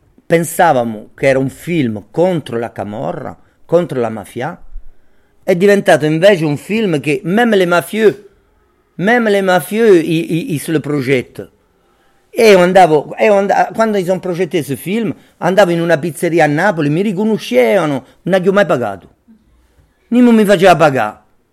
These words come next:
E volevo pagare, Nimo mi faceva pagare. Tutto il mondo veniva, "Ah, alors, vous avez tourné le film,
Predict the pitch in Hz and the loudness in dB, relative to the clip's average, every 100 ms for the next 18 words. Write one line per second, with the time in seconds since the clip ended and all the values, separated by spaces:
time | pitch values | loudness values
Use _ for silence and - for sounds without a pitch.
0 | _ 196 170 247 247 160 143 131 107 - | _ 0 4 4 4 4 0 0 -4 -4
1 | 170 247 294 294 226 175 156 165 143 143 | 2 4 4 2 2 0 -2 -2 -2 -6
2 | - - - - 233 226 220 214 208 214 | -10 -10 -8 -2 0 2 2 2 0 -4
3 | 233 277 277 208 - - - 262 262 240 | -8 -8 -8 -6 -6 -8 -4 0 2 2
4 | 180 185 214 233 - 226 240 226 190 240 | 0 -4 -2 -4 -4 -4 -2 -2 -4 -2
5 | 214 | -2